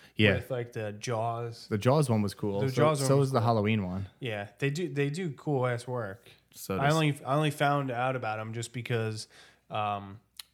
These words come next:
Speaker 2: of the new, like, CrossFit documentary that's coming out. They did the posters
Speaker 1: You
Speaker 2: for 'em.
Speaker 1: fucking love
Speaker 2: So I,
Speaker 1: CrossFit.
Speaker 2: I looked on, like, their thing. And,
Speaker 1: Yeah.
Speaker 2: like, the Teenage Mutant Ninja Turtles was on there. S-,
Speaker 1: Yeah.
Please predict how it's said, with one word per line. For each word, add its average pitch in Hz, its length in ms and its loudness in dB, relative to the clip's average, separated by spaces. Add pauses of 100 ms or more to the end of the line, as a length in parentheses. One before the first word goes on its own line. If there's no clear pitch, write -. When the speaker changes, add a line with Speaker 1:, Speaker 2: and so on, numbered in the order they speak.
(100)
Speaker 2:
of 117 140 -4
the 117 100 -4
new, 117 260 -4
like, 104 320 -8
CrossFit 127 380 0
documentary 127 460 0
that's 131 200 -2
coming 143 180 -2
out. 139 160 -2
They 127 120 -4
did 127 180 -6
the 117 60 -12
posters 143 480 0
Speaker 1:
You 104 80 -2
Speaker 2:
for 92 180 -4
'em. 85 40 -2
Speaker 1:
fucking 64 280 -6
love 87 200 -6
Speaker 2:
So 147 140 -2
I, 123 120 2
Speaker 1:
CrossFit. - 160 -10
Speaker 2:
I 120 120 -2
looked 139 380 -2
on, 120 220 0
like, 113 200 -8
their 110 180 -8
thing. 120 640 -6
And, 110 200 -14
Speaker 1:
Yeah. 101 220 2
Speaker 2:
like, 120 120 -2
the 120 60 -10
Teenage 135 400 2
Mutant 131 340 0
Ninja 135 100 -4
Turtles 139 380 0
was 135 140 -4
on 139 160 0
there. 139 360 0
S-, - 100 -8
Speaker 1:
Yeah. 120 320 4